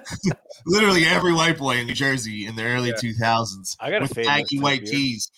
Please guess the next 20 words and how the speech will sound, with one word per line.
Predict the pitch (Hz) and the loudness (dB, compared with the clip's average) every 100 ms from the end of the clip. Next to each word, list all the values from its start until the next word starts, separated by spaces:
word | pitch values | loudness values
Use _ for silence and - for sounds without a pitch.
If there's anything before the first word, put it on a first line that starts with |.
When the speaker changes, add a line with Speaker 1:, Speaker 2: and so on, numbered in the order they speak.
| _ 139 | _ -6
Speaker 1:
with | 143 | 0
their | 156 | 0
bag. | 147 151 139 | 2 0 -2
<laughs> | - - - - 214 160 | -6 -12 -14 -6 -6 4
Speaker 2:
Oh, | 156 | 6
yeah, | 175 196 | 8 6
yeah. | 196 | 6
You | 165 131 | 4 4
didn't | 139 147 | 0 0
know? | 139 147 180 - - | 0 0 0 -6 -10
Uh, | 131 | -10
you | 131 135 139 131 | -8 -10 -12 -12
can | 147 123 | -10 -8
identify | 120 131 127 - 120 | -6 -6 -6 -4 -2
as | 117 113 | -4 -6
black, | 131 104 - | -10 -10 -12
so | - | -18
you're | 104 101 | -16 -16
good. | 107 95 - _ _ _ _ _ _ | -14 -14 -16 _ _ _ _ _ _
Speaker 1:
Yeah, | - | -14